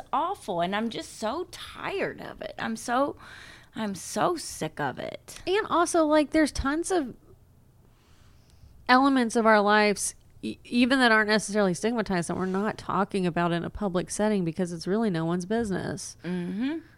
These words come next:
Speaker 2: It's like, I mean, we're talking about it because we like to and it's entertaining, but, like, cervix shit earlier, like, when I didn't,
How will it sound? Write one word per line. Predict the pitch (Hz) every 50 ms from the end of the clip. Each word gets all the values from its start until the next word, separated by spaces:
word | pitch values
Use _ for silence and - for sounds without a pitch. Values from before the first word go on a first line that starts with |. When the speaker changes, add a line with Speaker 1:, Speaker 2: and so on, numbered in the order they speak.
| _ _ -
Speaker 2:
It's | - 196 180 -
like, | - 202 202 190 190 180 175 165 - - - - - - - - - _ _ - - -
I | 190
mean, | 185 190 180 170
we're | 170 185 214 240 240
talking | - 220 190 175 160 180 170
about | 165 160 165 160 160
it | 160 160
because | 160 180 - - 175 151
we | 165 160 156
like | 156 170 175 165 -
to | - 160
and | 160 156
it's | 156 - - -
entertaining, | 165 156 160 151 - 180 175 170 170 160 156
but, | 156 170 156 -
like, | 165 170 170 160 151 - - -
cervix | - - - - 196 190 214 226 220 175 - - -
shit | - 180 180 180 -
earlier, | - 208 220 208 175 165 170 170
like, | 165 170 165 160 160 -
when | - 170 175 175 170 165 - - - _ _ - _ -
I | - 180 180
didn't, | 185 180 190 190 - 196